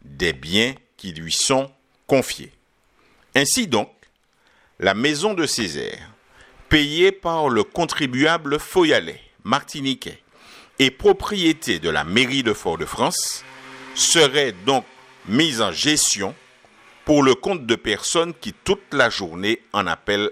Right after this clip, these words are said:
à la responsabilité martiniquaise. Ne stoppant pas notre plaisir, nous avons donc voulu savoir qui était cette fondation abritante qui gérerait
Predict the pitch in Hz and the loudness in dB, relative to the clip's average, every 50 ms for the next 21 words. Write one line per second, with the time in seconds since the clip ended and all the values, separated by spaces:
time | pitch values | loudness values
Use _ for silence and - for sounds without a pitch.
0 | - - 85 80 71 69 - - 101 95 - - 92 87 - - 82 71 73 71 | -4 -4 -4 -4 -4 -6 -4 -4 -4 -4 -4 -6 -8 -10 -6 -6 -6 -6 -8 -12
1 | 73 73 - 117 104 92 85 - - - 80 78 76 - - 57 - - - - | -12 -6 -2 -2 0 0 0 -2 -2 -10 -10 -10 -8 -8 -8 -8 -8 -8 -12 -14
2 | - - - - _ _ _ _ _ _ - - - - _ _ - - - - | -14 -14 -14 -18 _ _ _ _ _ _ -20 -20 -20 -20 _ _ -8 2 2 2
3 | - - - - - - - - 220 - - - 113 110 101 90 82 78 - - | 2 2 -2 2 2 2 2 2 -2 -2 0 0 0 0 0 -2 -6 -14 -12 -12
4 | 76 - - 76 78 76 73 80 98 113 123 143 156 175 190 180 _ - _ _ | -14 -14 -12 -14 -14 -12 -8 -4 -2 -2 0 0 -2 -2 -4 -8 _ -20 _ _
5 | - - - _ _ - 92 92 85 87 95 87 85 104 110 104 95 110 110 95 | -20 -20 -20 _ _ -2 0 2 4 4 2 2 0 -4 -4 -2 0 0 -2 -2
6 | 85 90 95 98 98 98 - - 104 92 90 92 95 95 90 78 - - - - | -4 -8 -6 -4 -4 -4 -2 0 0 -2 0 0 0 0 0 0 -2 -8 -12 -6
7 | 131 123 120 113 - - 120 104 85 - - - - - - - 143 143 131 120 | -2 0 0 0 -2 -4 -6 -6 -6 -6 -8 -10 -10 -12 -8 -2 0 2 2 2
8 | 107 101 - - - 78 67 - _ - - 127 113 98 98 92 - - 143 165 | 0 0 -2 -8 -10 -12 -14 -16 _ -2 -2 -2 -2 -2 -8 -12 -6 -2 -2 -2
9 | 175 - _ _ _ _ _ _ _ _ _ _ _ _ _ _ _ - - - | -2 -4 _ _ _ _ _ _ _ _ _ _ _ _ _ _ _ -4 -2 0
10 | 104 92 - 135 170 185 165 156 147 135 110 87 87 76 - | 2 2 4 4 4 2 4 2 2 2 2 -2 -4 -8 -8